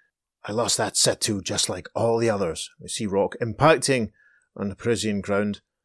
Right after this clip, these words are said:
as the car accelerates. It's not too clear, actually, in panel four if it's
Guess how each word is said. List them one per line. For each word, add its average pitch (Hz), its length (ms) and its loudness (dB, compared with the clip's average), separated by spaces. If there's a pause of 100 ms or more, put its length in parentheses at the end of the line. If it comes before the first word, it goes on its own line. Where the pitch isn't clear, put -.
as - 100 -10
the 90 80 -10
car 90 400 -8 (140)
accelerates. 113 600 2
It's - 140 -8
not 254 180 -2
too 202 180 4
clear, 143 360 6
actually, 123 280 0
in 110 80 -2
panel 117 280 -2
four 107 340 -2
if 101 120 -8
it's 95 180 -8